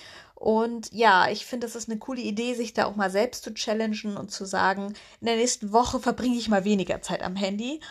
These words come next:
Und das Bewusstsein, sich das mal deutlich zu machen, das Handy ist ja nur ein Bildschirm von vielen, von, vor denen man hängt, da auch einfach mal schauen, vielleicht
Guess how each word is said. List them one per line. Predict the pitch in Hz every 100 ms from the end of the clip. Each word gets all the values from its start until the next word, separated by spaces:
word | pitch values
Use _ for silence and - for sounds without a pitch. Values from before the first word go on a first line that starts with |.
| -
Und | - 214
das | 214
Bewusstsein, | - 220 226 349 - 208 208 208
sich | 214
das | 208 214
mal | 202
deutlich | 220 330 - -
zu | -
machen, | 170 185
das | -
Handy | 220 226
ist | 226 214
ja | 208
nur | 208 -
ein | 220 240
Bildschirm | 247 220 220 220 214
von | 208 196
vielen, | - 359 440 196 196 294
von, | - 190 -
vor | - 208
denen | 196 185
man | 180 180
hängt, | 185 196 226 339 - - _ - _ _
da | 226 233
auch | -
einfach | 220 233 226
mal | 202
schauen, | - 233 226 233
vielleicht | 233 214 208 220 226